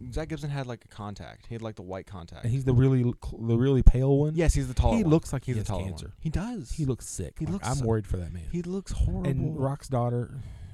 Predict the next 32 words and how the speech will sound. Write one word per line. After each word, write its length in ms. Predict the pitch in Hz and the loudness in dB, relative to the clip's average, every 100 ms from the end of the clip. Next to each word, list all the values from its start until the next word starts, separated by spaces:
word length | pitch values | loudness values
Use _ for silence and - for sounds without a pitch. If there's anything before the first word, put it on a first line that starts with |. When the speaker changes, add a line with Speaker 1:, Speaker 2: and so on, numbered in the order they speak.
| - | -12
Speaker 2:
she's 300 | - 180 - - 87 131 127 - - - _ - | -8 -8 -10 -18 -14 -12 -12 -12 -18 -20 _ -2
Speaker 1:
She's 160 | 226 | 2
in 80 | 233 | 4
the 60 | 254 | 4
Rumble. 280 | 294 262 - - - | 10 10 10 8 -4
<laughs> 220 | - - | -6 -12
Speaker 2:
she's 200 | - 143 | -10 -4
got 200 | 160 151 | -2 -2
her 160 | 147 127 | -4 -10
name 240 | 120 117 | -10 -8
out 160 | 107 104 | -8 -8
there 140 | 104 | -8
because 340 | 101 101 101 98 | -8 -8 -10 -8
of 120 | - | -10
her 100 | 98 | -8
dad. 300 | 92 78 - | -8 -10 -12
Speaker 1:
Yeah. 260 | 82 53 - | -16 -16 -10
Speaker 2:
And 120 | 127 | -8
she 120 | 180 | -6
may 140 | 160 139 | -6 -6
be 120 | 113 | -8
great. 320 | 101 60 - | -10 -14 -10
There's 160 | 131 127 | -8 -6
a 40 | |
lot 260 | 113 107 117 | -6 -6 -6
of 60 | 117 | -6
second 300 | 117 113 113 | -6 -6 -6
generation 600 | 117 110 107 107 110 110 | -4 -2 -4 -4 -4 -4
wrestlers 380 | 107 - 110 101 | -4 -4 -6 -6
that 120 | 101 | -10
are 120 | 92 | -12
great. 380 | 104 107 110 113 | -8 -2 -2 -4